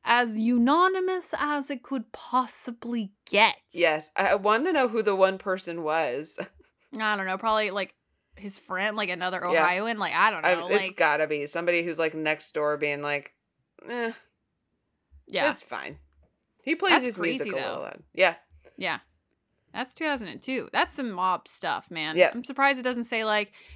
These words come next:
Speaker 1: you know, filing false tax returns, hiding a body in the foundation of a house,
Speaker 2: <laughs>
Speaker 1: racketeer. Like, it's literally full mob stuff.
Speaker 2: All mob
Speaker 1: Sorry, I
Speaker 2: stuff.
Speaker 1: watched Goodfellas literally last night, so I'm, like, fully there right now.
Speaker 2: Oh, wow, yeah.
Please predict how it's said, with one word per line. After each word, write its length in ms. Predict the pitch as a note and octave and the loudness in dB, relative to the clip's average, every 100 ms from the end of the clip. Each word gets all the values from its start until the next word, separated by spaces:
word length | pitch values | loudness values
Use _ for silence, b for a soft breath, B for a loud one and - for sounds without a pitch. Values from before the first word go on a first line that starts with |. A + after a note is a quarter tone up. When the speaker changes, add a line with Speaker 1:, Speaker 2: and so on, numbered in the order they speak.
| B | B
Speaker 1:
you 100 | A#3+ | -2
know, 100 | G#3 | 0
filing 380 | A3+ G3+ G3+ G#3+ | 2 2 0 -2
false 200 | A3+ - | -4 0
tax 300 | B3 A3+ G#3+ | -2 -2 -10
returns, 640 | G3 G3+ F3+ E3 D#3 E3+ | -12 -10 -10 -12 -14 -12
hiding 380 | - E3+ F#3 F#3+ | -6 -4 -4 -4
a 40 | |
body 300 | F#3 F3+ F#3+ | 0 0 -2
in 80 | F#3+ | -6
the 80 | F#3+ | -4
foundation 460 | F#3+ F3+ F3+ - | -4 -2 -4 -4
of 80 | A3 - | 4 6
a 100 | F#4 | 6
house, 420 | G4 E4+ - - F#4 - | 6 2 0 0 -2 -2
Speaker 2:
<laughs> 220 | - D#4+ | -4 0
Speaker 1:
racketeer. 540 | F#3 F#3 A#3+ E4+ C4 | 0 -4 0 4 6
Like, 300 | B3 C#4 C4 C4+ | 8 6 4 -2
it's 260 | F#4+ - | -4 -2
literally 680 | G4+ G4+ F#4+ D#4+ F#4 E4 D4 - B B B B B A#4+ D#5 | 0 2 2 2 0 -2 -6 -10 B B B B B 0 2
full 400 | D4+ C#4+ D4 C#4+ | 6 6 8 6
mob 400 | C4 A3+ C4 C4+ | 4 2 4 2
stuff. 460 | A#3+ A3 F3+ F3 G#3 B B C4+ - | -2 -2 0 -2 -6 B B -20 0
Speaker 2:
All 440 | F3 F3+ F3+ F3+ | 4 6 6 4
mob 120 | - A3 | 2 2
Speaker 1:
Sorry, 160 | G3 | 4
I 80 | F#3 | 4
Speaker 2:
stuff. 200 | G#3+ A3 | 2 6
Speaker 1:
watched 280 | A#3+ B3 - | 6 6 0
Goodfellas 480 | A3+ A3+ G#3 G3+ F#3+ | -4 -2 -4 -4 -8
literally 500 | G3 G3 F#3+ F#3 F3 | -8 -6 -6 -4 -2
last 400 | E3 E3 E3+ E3+ | 0 -2 -2 -6
night, 320 | D3 F#3 G#3+ | -6 -6 -8
so 100 | F3+ | -10
I'm, 100 | E3+ | -8
like, 160 | D#3 - | -8 -10
fully 460 | - F3 F3 E3+ | -4 -2 -2 -2
there 280 | D3+ C#3 E3 | -2 -2 -2
right 220 | F#3+ G3 | -4 -6
now. 320 | A#3 A#3 B3+ C4 | -8 -8 -8 -2
Speaker 2:
Oh, 300 | D#3 F#3 D#3+ | 4 6 6
wow, 240 | C#3 E3 | 4 2
yeah. 280 | C#3+ D#3 | 2 2